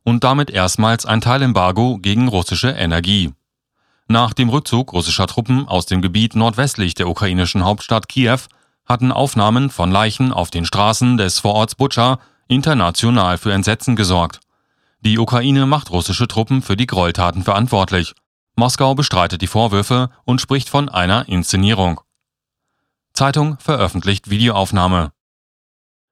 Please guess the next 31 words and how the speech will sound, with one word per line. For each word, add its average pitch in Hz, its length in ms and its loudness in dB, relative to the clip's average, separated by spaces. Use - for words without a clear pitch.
Die 127 220 2
New 131 140 4
York 127 160 2
Times 143 380 0
veröffentlichte 110 600 0
in 117 140 0
der 90 100 2
Nacht 113 320 -2
von 95 220 -2
ihr 120 220 0
verifizierte 98 680 0
Videoaufnahmen, 117 840 0
die 139 260 -4
tödliche 85 420 -2
Schüsse 127 400 0
russischer 92 500 -2
Soldaten 110 640 0
auf 120 240 0
einen 135 240 2
Zivilisten 92 640 0
in 92 200 -2
Butscha 113 280 0
belegen 95 340 0
sollen. 82 340 0
Das 117 260 0
ukrainische 131 600 0
Video 127 360 0
stammt 87 320 -2
von 113 200 0
Ende 95 240 -2
Februar, 104 560 0